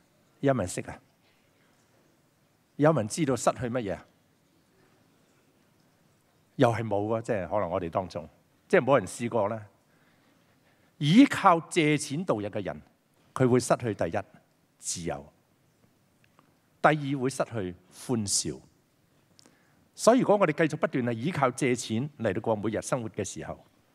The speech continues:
呢個人冇自由嘅，而且唔會有喜樂。然後跟住，借咗錢能唔能夠還呢？唔係收入嘅問題，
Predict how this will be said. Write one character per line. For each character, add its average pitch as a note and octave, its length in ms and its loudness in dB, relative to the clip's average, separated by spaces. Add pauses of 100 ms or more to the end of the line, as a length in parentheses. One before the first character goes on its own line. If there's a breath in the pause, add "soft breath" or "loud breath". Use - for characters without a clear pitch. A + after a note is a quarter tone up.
(320)
呢 E3 80 4
個 C#3+ 100 4
人 G#2 220 -6
冇 F2 160 -4
自 - 180 -14
由 C#2+ 100 -18
嘅， - 1120 -20
而 - 20 -6
且 B2+ 160 -2
唔 F2 220 -6
會 E2+ 140 -8
有 E2 160 -4
喜 E2 160 -10
樂。 D2+ 80 -10 (1600 soft breath)
然 C#3 100 0
後 D3 60 2
跟 B3+ 120 6
住， A3 100 -4 (1000)
借 G#3 300 8
咗 G#3 180 6
錢 F#3+ 480 -4
能 C#3+ 160 6
唔 C3+ 220 -4
能 C3+ 140 2
夠 F3+ 200 6
還 A2 440 2
呢？ B3+ 140 2 (1040)
唔 A#2 180 0
係 A2+ 240 0
收 E3 360 2
入 E3 40 -2
嘅 A#2+ 280 -4
問 F2 260 -6
題， - 260 -18